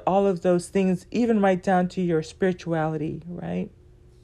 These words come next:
But that's just me being proud of the melanin skin I'm in. Oh, y'all, so now I'm hungry. I'm hungry. It is almost eight o'clock, but I still have an hour.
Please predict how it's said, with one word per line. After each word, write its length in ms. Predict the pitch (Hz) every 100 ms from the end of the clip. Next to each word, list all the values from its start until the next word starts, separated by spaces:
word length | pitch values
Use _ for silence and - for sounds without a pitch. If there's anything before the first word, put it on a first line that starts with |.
| - - - - - - - - - - - - - -
But 140 | 285
that's 300 | 311 311 -
just 200 | 349 339
me 320 | 302 285 269
being 280 | 277 254 254
proud 280 | 254 214 220
of 120 | 262
the 60 | 247
melanin 600 | 247 240 262 277 277 285
skin 300 | - 220 233
I'm 180 | 254 226
in. 360 | 214 202 208 - - -
Oh, 280 | 247 381 349
y'all, 340 | 226 240 233
so 200 | 226 220
now 300 | 202 247 294
I'm 280 | - 247 196
hungry. 880 | 180 262 247 202 202 220 254 311 320 - - - - - - - - - - -
I'm 240 | 233 262 226
hungry. 1300 | 190 220 262 277 240 202 220 240 262 277 285 294 - - - - - - - - - - - - - - - - - -
It 240 | 220 240
is 320 | 226 202 190 -
almost 420 | 208 233 247 247
eight 160 | 220 220
o'clock, 480 | 202 185 175 233 -
but 120 | 190
I 100 | 180
still 300 | 175 - 196
have 200 | 196 190
an 120 | 175 -
hour. 600 | 165 160 170 202 269